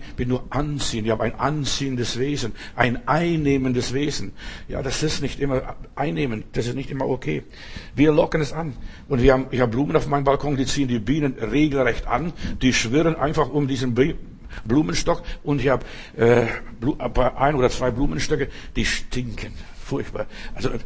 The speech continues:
die stinken nicht, die sind sehr schön, aber da ziehen sie keine Bienen an. Die Mücken oder andere Viecher, aber nicht die Bienen.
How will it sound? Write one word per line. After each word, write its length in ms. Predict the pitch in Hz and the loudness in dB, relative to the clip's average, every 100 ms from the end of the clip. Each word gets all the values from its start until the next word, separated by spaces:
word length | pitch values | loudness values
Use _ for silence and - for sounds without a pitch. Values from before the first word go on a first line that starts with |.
| - - | -8 -2
die 80 | |
stinken 300 | - 113 107 | 0 0 0
nicht, 160 | 117 139 | -2 0
die 40 | |
sind 200 | 104 98 | -2 0
sehr 180 | 92 98 | 0 0
schön, 480 | - - 135 175 - - - - | 0 0 2 2 -2 -6 -12 -10
aber 320 | - 110 117 - - - | -4 -2 0 -4 -8 -2
da 120 | 123 | 0
ziehen 220 | - 117 | 0 0
sie 80 | 107 | 0
keine 240 | 104 98 | 0 -2
Bienen 340 | 101 - 160 151 | -2 -2 -6 -4
an. 220 | 117 92 - - - - - | -6 -8 -14 -18 -18 -12 -6
Die 60 | 107 | -4
Mücken 360 | - - 101 | -2 -2 -4
oder 240 | 101 107 - | 0 0 0
andere 300 | - 156 127 | -2 0 2
Viecher, 340 | 117 - 90 - - - | 0 -4 -6 -8 -16 -10
aber 240 | 110 101 107 | 0 2 2
nicht 440 | 113 117 - - | 0 -4 -6 -4
die 80 | 135 | -6
Bienen. 340 | - 85 135 | -4 -4 -4